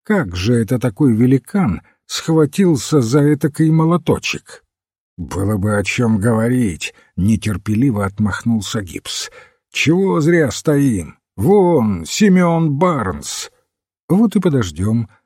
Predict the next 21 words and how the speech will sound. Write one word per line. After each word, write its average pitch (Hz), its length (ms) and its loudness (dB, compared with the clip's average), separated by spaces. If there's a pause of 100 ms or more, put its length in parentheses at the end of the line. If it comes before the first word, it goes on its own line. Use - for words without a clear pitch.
ответил 92 460 -6
коротышка. - 640 -12 (420)
«Он 135 220 0
как 151 240 -4
раз 135 180 -2
сюда 147 440 -2
идет. 185 400 -4 (420)
Спутников 185 840 0
его 180 240 4
я 175 100 2
знаю, 101 560 0 (320)
они 165 520 2
из 165 180 2
Гринфорда. - 720 -2 (180)
Люди 220 260 6
хорошие, 127 760 0 (260)
пришли 135 560 2
по 165 140 -2
своим 120 540 0
пресвитерианским 123 1200 0
делам». 180 460 2